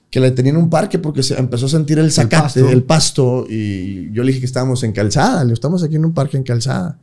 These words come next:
Speaker 1: Y no, pues le está dando vueltas ahí en la cancha, en el volcán, ¿no? Y ahí fue donde le entregué el anillo. Muy emotivo. Me dice que sí, pirotecnia, hicimos la vuelta olímpica. <laughs>
Speaker 2: Con madre. Y pre-, hace los preparativos de la boda y, bueno,
Speaker 1: Sí.
Speaker 2: me-, súper mediático el matrimonio.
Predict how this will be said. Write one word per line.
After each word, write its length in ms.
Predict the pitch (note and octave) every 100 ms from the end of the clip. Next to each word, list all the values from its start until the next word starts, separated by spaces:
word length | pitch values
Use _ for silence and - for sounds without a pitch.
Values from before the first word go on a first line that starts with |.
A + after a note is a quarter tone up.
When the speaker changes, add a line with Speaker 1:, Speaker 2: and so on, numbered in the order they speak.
| _ _ _ _ _ _
Speaker 1:
Y 120 | G#2+
no, 200 | A#2+ B2
pues 140 | - C3+
le 40 |
está 180 | G#2+ G#2
dando 280 | G#2+ A2+ G#2
vueltas 360 | G#2+ G2+ G#2 G2
ahí 60 |
en 80 | G#2
la 120 | G2+
cancha, 300 | - G2 F#2
en 100 | A#2
el 80 | G#2
volcán, 460 | F#2+ - G2 G2 - -
¿no? 240 | G#2 G2 A#2+
Y 60 |
ahí 120 | A2 G#2
fue 100 | G#2+
donde 160 | G2+
le 80 | G#2
entregué 300 | G2 G2+ G2+
el 80 | G#2
anillo. 340 | G#2 G#2+ A#2 B2 - _ _ _ _ _ _
Muy 200 | - C#3
emotivo. 600 | C#3+ C3+ C3 C#3 C#3+ C#3+ - - - -
Me 120 | C3
dice 280 | D3 D#3+ D#3+
que 120 | D#3
sí, 180 | E3+ F3+
pirotecnia, 840 | D3+ C3+ C3+ C3+ D3+ D3+ C3+ A#2
hicimos 340 | A#2 A#2 C3+ C#3
la 80 | A#2+
vuelta 540 | A#2+ B2+ C#3 B2+ A2+
olímpica. 520 | A2 A2+ A#2 A2 - - - - - - -
<laughs> 460 | A4 - - -
Speaker 2:
Con 160 | A#2 G2+
madre. 260 | G2+ G2 - - - -
Y 300 | D3+ E3 G3
pre-, 220 | - C#3 A#2+
hace 180 | A2
los 100 | B2+
preparativos 540 | B2+ B2+ A#2 B2 B2+ C3+
de 60 |
la 100 | C#3
boda 420 | D3+ G3 G#3+ G#3 -
y, 260 | B2 A2 G#2
bueno, 300 | G#2 F#2+ D#2+
Speaker 1:
Sí. 100 | G2+
Speaker 2:
me-, 120 | -
súper 420 | - C#3+ C3 E3 A#2+
mediático 520 | A#2+ C#3 D#3 F3+ D#3+
el 60 | D#3
matrimonio. 560 | C3 B2 A2+ G2 F2+